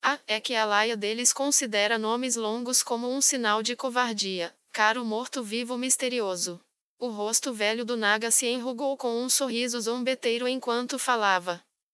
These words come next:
Então ele não é dos mais sábios, é apenas lixo. E você,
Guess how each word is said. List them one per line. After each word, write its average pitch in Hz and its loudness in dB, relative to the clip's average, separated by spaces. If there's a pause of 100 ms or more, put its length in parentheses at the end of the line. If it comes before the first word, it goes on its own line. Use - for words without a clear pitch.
Então 240 -2
ele 226 -2
não 247 0
é 233 2
dos 220 -2
mais 214 2
sábios, 208 2
é 208 2
apenas 240 0
lixo. 208 0 (380)
E 247 -4
você, 220 0